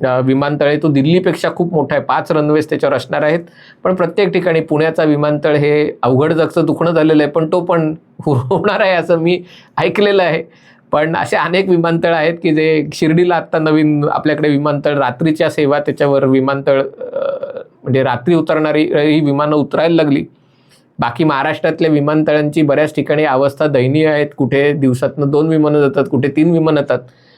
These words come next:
पण तेही विमानतळ सुधारले, अनेक विमानतळ बंद आहेत, ते सुरू झाले. तर याचा जसा भारतावर चांगला परिणाम होणार आहे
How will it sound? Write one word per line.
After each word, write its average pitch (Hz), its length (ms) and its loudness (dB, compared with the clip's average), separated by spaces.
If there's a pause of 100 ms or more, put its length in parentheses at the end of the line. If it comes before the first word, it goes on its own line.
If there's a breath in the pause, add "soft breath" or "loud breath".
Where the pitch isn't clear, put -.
(280 soft breath)
पण 156 280 0
तेही 170 220 2
विमानतळ 165 460 2
सुधारले, 156 440 0
अनेक 151 280 -2
विमानतळ 151 420 0
बंद 170 320 2
आहेत, 165 200 2 (200)
ते 180 100 2
सुरू 185 260 2
झाले. 147 220 0 (1120)
तर 143 100 2
याचा 151 280 0
जसा 135 280 -2
भारतावर 135 420 -2
चांगला 151 300 -2
परिणाम 143 300 -2
होणार 135 160 0
आहे 131 100 0